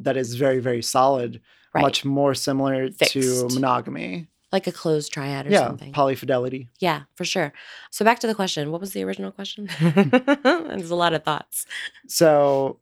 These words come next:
Speaker 1: I believe the question was, uh, what do you do if you realize or start to think you're polyamorous after you've been in a long-term
Speaker 2: Right.
Speaker 1: monogamous relationship, for example, being married or
Speaker 2: Yes.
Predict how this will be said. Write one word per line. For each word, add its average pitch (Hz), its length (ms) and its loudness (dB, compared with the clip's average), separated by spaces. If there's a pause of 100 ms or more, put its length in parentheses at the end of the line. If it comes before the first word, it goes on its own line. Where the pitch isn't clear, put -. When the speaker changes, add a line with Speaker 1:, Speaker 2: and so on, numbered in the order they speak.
Speaker 1:
I 151 100 4
believe 156 240 4
the 151 80 0
question 151 720 0
was, 135 1120 0
uh, 135 240 4
what 135 180 2
do 165 60 6
you 160 120 4
do 143 360 4
if 135 200 -4
you 139 280 0
realize 135 600 4
or 131 80 -2
start 135 260 2
to 127 80 0
think 170 300 2
you're 147 120 4
polyamorous 127 680 0 (120)
after 139 300 2
you've 123 120 -6
been 127 140 -4
in 123 60 -4
a 123 120 -4
long-term 123 760 -4
Speaker 2:
Right. 131 160 0
Speaker 1:
monogamous 127 480 0
relationship, 123 600 -4 (440)
for 135 200 2
example, 120 380 -2
being 120 280 -4
married 120 440 -4
or 147 320 -4
Speaker 2:
Yes. 143 360 -2